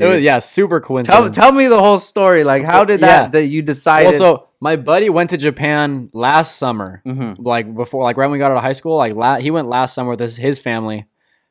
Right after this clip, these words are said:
Speaker 1: And I already, I already, like, wanted to go to Japan, and I was like, never really think anything, like, you could even go. Or, I was, I was like, "Yeah, you can't even go. It, like, probably costs a bunch of money to
Speaker 2: That's
Speaker 1: go."
Speaker 2: what a lot
Speaker 1: Like,
Speaker 2: of people think, and that's what
Speaker 1: yeah,
Speaker 2: I thought, too.
Speaker 1: yeah.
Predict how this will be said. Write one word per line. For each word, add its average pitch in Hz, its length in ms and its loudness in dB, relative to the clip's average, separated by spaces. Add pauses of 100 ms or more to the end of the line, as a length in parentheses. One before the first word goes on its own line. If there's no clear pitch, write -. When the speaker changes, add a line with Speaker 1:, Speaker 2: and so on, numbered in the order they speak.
(120)
Speaker 1:
And 123 200 -2
I 160 80 4
already, 208 180 2
I 139 140 2
already, 156 320 0
like, 131 120 -2
wanted 127 260 -4
to 151 80 -4
go 156 100 2
to 156 60 -2
Japan, 156 300 -6
and 151 120 -4
I 127 60 -2
was 123 120 -4
like, 117 320 -6
never 131 240 -4
really 139 140 -2
think 131 180 -6
anything, 131 300 -6
like, 110 280 -8 (260)
you 127 140 -6
could 127 100 -2
even 120 180 -2
go. 110 220 -4
Or, 139 120 -2
I 151 460 -2
was, 147 120 -4
I 170 80 -4
was 180 120 -4
like, 156 100 -4
"Yeah, 156 80 0
you 156 80 -4
can't 208 100 -6
even 127 180 -6
go. 147 220 0
It, 117 80 -4
like, 117 220 -6
probably 151 180 0
costs 135 320 -2
a 123 80 -4
bunch 135 300 -6
of 123 80 -6
money 135 180 -4
to 123 80 -4
Speaker 2:
That's 110 80 -10
Speaker 1:
go." 131 180 0
Speaker 2:
what 135 80 6
a 135 40 2
lot 123 240 4
Speaker 1:
Like, 151 40 2
Speaker 2:
of 139 60 -2
people 139 260 -4
think, 143 280 -6
and 120 100 -2
that's 143 180 0
what 135 80 2
Speaker 1:
yeah, 156 180 6
Speaker 2:
I - 20 -6
thought, 110 280 0
too. 175 120 -2
Speaker 1:
yeah. 180 280 4